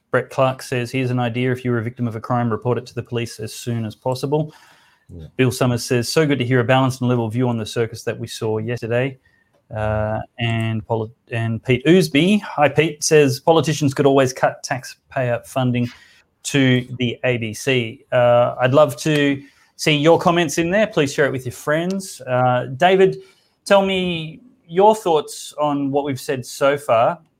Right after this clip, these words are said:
Speaker 1: and whether or not, um,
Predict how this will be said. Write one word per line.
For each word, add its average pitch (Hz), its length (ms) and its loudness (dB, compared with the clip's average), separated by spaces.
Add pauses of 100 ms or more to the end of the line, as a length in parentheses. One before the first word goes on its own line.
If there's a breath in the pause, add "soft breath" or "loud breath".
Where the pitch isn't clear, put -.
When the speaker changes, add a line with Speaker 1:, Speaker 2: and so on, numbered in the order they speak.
Speaker 1:
and 131 580 -2 (240)
whether 175 400 2
or 151 140 2
not, 131 500 -2 (400)
um, 113 720 0